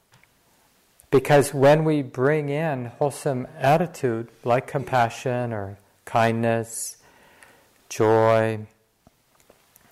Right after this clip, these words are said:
gratitude, appreciation, the willingness to let go or a generous heart, it's like the, the happiness, the pleasantness of those wholesome attitudes,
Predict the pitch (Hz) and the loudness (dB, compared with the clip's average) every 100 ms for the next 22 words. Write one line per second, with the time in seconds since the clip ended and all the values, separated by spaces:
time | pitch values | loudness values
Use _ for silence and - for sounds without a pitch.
0 | - _ - 110 113 113 - 131 123 117 | -14 _ -6 0 0 0 2 4 4 2
1 | - 120 - 135 117 110 - 120 113 110 | -2 -2 0 -2 -2 -4 -4 -4 -4 -6
2 | 107 _ _ _ _ _ _ _ _ _ | -10 _ _ _ _ _ _ _ _ _
3 | _ _ - - _ _ 123 104 110 123 | _ _ -20 -20 _ _ -6 -2 4 4
4 | 127 120 113 - 117 117 117 - 117 117 | 4 2 -4 -6 -4 -4 -4 0 2 2
5 | 113 107 101 - 117 113 107 - - 117 | -2 -8 -10 -8 -6 -6 -8 -12 -6 -2
6 | 113 113 113 _ _ _ _ _ _ _ | -2 -4 -12 _ _ _ _ _ _ _
7 | _ 135 - 147 139 - - 131 120 131 | _ -12 2 4 4 0 -10 -6 2 2
8 | 123 147 143 127 107 - 151 165 180 131 | 2 -2 -2 -2 -2 0 2 2 2 0
9 | 110 - 135 - 143 151 156 135 - 135 | -2 -4 -6 2 2 4 0 -6 -4 -4
10 | 117 120 117 113 - _ _ _ 143 139 | 0 0 0 -6 -16 _ _ _ 0 0
11 | - 127 120 120 139 - 170 185 - - | -2 -2 2 2 0 -4 -6 -6 -12 -20